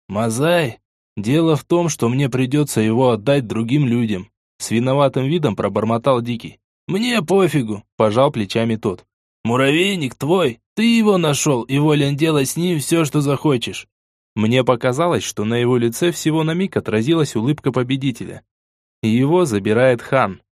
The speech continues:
вместо Дикого сказал я, внимательно наблюдая за реакцией деда.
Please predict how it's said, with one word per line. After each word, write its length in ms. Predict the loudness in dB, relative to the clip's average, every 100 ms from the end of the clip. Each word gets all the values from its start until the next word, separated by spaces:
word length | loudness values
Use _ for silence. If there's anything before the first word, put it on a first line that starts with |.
| _
вместо 500 | -4 0 0 0 -2
Дикого 380 | -2 -2 -2 -2
сказал 440 | -4 -2 0 0
я, 220 | 2 0
внимательно 560 | 0 -2 -2 -2 -4 -2
наблюдая 640 | -4 -2 -2 0 0 0
за 160 | -2 -2
реакцией 560 | 0 -2 -2 -2 -2
деда. 360 | 0 -4 -4